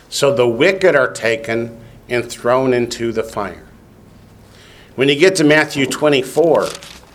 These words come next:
when there's two people in the field, one's taken, the other's left, people go, "Oh, the one taken's taken in the rapture." Now you gotta put these two parables together. The one that's taken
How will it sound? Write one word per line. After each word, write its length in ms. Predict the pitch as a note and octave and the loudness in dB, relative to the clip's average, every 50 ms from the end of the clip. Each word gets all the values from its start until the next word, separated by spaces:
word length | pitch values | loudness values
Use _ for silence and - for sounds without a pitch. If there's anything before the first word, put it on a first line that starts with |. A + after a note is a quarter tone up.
| - - - - - - - | -20 -20 -20 -20 -20 -20 -8
when 160 | - B2+ C#3 C#3 | -4 -2 0 2
there's 180 | B2+ - - | 0 0 -2
two 240 | - - F3+ F3+ F3 | 2 4 4 4 4
people 400 | F3 E3 D#3+ D#3 D#3 D#3 C#3+ C#3 | 4 0 0 0 0 0 0 2
in 100 | B2+ B2+ | 2 0
the 60 | B2 | 0
field, 420 | B2 - D3 D3 C#3 B2+ A2+ G#2 A2+ | -2 -2 2 2 2 2 2 2 2
one's 320 | C#3 D3+ D3 C3+ - - | 2 2 2 0 -2 -2
taken, 420 | - - D3+ D#3 D3+ D3+ C3+ B2 | 0 2 2 2 2 0 -2 0
the 140 | B2 B2 B2+ | 2 4 4
other's 380 | C3+ C3+ B2+ B2 A2+ A2 - - | 2 2 2 0 -2 -2 -4 0
left, 400 | B2+ D3+ D#3+ D3 B2 - - - | 2 4 4 4 2 -2 -2 -2
people 200 | C#3 B2+ C3 B2 | -2 0 0 2
go, 240 | A#2 C3+ C3+ C3+ - | 2 2 2 2 2
"Oh, 180 | - G#3 G#3+ F#3 | 2 4 4 4
the 80 | E3 C3 | 2 2
one 240 | C3 C#3+ C#3+ C#3 | 2 2 2 2
taken's 480 | C3+ D3 E3 G#3 F#3+ F#3+ D3 C3 B2 - | 2 2 2 2 2 -2 -2 -4 -4 -2
taken 340 | - D#3 D#3 D3+ - E3+ D#3+ | 0 0 -2 0 -2 -4 -4
in 100 | D#3+ D#3+ | -2 -2
the 60 | D#3+ | 0
rapture." 580 | D#3+ E3+ F#3+ G#3 G3+ - - - - - G2+ F2+ F#2 - - - - - _ _ _ _ - - - - - - - - - - - - - - - - | 0 0 0 0 -2 -6 -8 -10 -10 -10 -12 -14 -14 -16 -16 -18 -20 -20 _ _ _ _ -20 -20 -20 -20 -20 -20 -20 -20 -20 -20 -20 -20 -20 -20 -20 -12
Now 220 | - G#2 G#2+ A#2 | -6 -2 0 0
you 160 | C3+ C#3 C3 A#2+ | 0 0 2 4
gotta 180 | B2+ B2+ B2+ | 4 4 4
put 240 | - - C#3 C3 C3 | 2 0 -2 0 2
these 180 | C3+ B2+ B2 - | 0 0 0 0
two 220 | - D3 D3 C3 | 0 0 -2 -2
parables 580 | - - C3 D3 C#3+ C3+ A2+ B2 B2 A#2+ - - | 0 0 2 2 2 2 2 2 0 0 0 -4
together. 480 | A#2+ A2 G2+ A#2 C3 C#3+ C#3 B2+ A#2+ | -4 -2 2 2 4 4 4 2 0
The 140 | A2+ - G#2+ | 0 0 -2
one 220 | A2 B2+ B2+ B2+ | 0 0 2 2
that's 240 | B2 A#2 A2+ - - | 2 0 -2 -4 -10
taken 680 | - - C#3 D3 D#3 D3+ - - G2+ F#2 F#2+ F#2+ G2 | -2 0 2 2 2 0 -4 -8 -8 -8 -8 -10 -12